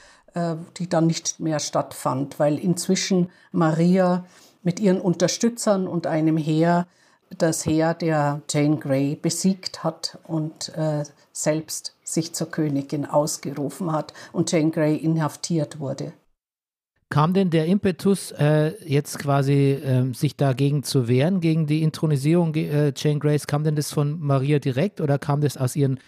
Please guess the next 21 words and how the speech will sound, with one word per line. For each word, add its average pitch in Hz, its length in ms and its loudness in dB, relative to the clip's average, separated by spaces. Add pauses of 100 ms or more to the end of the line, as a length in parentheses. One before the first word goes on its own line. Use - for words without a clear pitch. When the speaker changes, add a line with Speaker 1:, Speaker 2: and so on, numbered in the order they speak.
(140)
Speaker 2:
Beratern 147 560 2
oder 135 260 0
aus, 135 320 0
äh, 131 240 2
den 131 140 -2
katholischen 156 560 0
Kreisen 143 500 -2
oder 135 220 2 (260)
wie 143 140 4
hat 156 100 2
sich 143 120 -4
das 151 140 -2
zusammengesetzt, 120 840 0
diese, 110 400 0 (140)
dieser 123 260 -2
Aufstand, 123 480 0
wenn 113 100 2
man 110 120 2
so 113 140 2
will? 104 260 0
Speaker 1:
Also, 180 340 -2